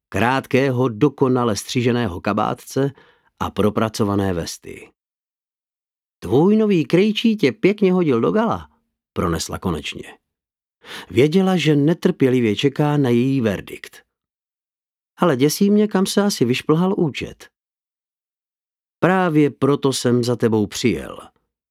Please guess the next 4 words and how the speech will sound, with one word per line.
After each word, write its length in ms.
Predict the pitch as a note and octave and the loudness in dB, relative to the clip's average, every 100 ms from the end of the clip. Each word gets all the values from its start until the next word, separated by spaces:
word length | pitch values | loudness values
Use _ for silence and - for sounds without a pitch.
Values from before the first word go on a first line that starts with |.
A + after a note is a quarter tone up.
| _ - - | _ -18 -4
odpověděl 680 | A2 - D#3+ E3 D3+ C3 A2 | -4 2 2 4 2 0 0
sir 400 | - D3 D3+ C#3 - G#2+ | 0 2 2 -2 -4 0
Gerard 600 | C3 C#3+ C3+ C3 B2+ - | 0 2 0 -2 -2 -4
Langston. 640 | F#2 A2 G#2+ - - C2+ | -2 0 0 -4 -10 -14